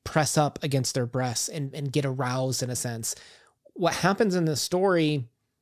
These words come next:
it's not that it happens all the time, but it happens enough that there's a freaking word for it in Japanese,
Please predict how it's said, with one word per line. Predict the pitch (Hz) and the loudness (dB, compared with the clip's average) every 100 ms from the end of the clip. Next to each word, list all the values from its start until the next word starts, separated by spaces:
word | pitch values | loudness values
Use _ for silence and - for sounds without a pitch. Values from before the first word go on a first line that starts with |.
| _ _ - _ _ _ _ _ _ | _ _ -20 _ _ _ _ _ _
it's | - | -2
not | 185 | 2
that | 185 | 4
it | 151 | 4
happens | 151 135 | 2 -2
all | 123 | -4
the | 117 | -4
time, | - - 139 98 - - - _ _ _ _ - | -8 -6 -6 -6 -12 -18 -20 _ _ _ _ 0
but | 156 | 2
it | 147 | 2
happens | 123 175 233 233 | 2 2 2 2
enough | 151 131 160 - | 2 4 2 0
that | 156 | 2
there's | 160 139 | 2 2
a | |
freaking | 120 - 214 170 135 | -2 -4 -2 0 -2
word | 117 123 175 143 | -2 0 0 0
for | - 87 90 | -4 -8 -10
it | - _ _ - | -16 _ _ -8
in | 123 | -6
Japanese, | 117 107 - - - - | -4 -8 -12 -16 -12 -12